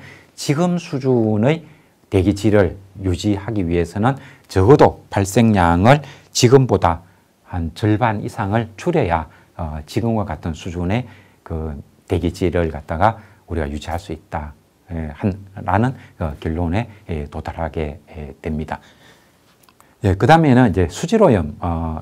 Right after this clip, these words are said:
얘기를 좀 말씀드리려고 합니다. 어, 기후위기와 그 독성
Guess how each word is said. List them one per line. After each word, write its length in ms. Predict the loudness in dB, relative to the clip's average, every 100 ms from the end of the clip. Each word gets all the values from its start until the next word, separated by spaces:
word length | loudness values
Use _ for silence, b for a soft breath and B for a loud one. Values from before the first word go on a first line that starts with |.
| -2
얘기를 440 | -2 0 -4 -6 -12
좀 200 | -10 -4
말씀드리려고 760 | -4 -2 -4 0 2 2 0 -4 -6 -8
합니다. 420 | -6 -2 -2 -4 B B B B -2
어, 260 | -2 -2 -2
기후위기와 800 | 2 4 6 8 10 10 8 4
그 140 | -4 0
독성 500 | -2 4 4 4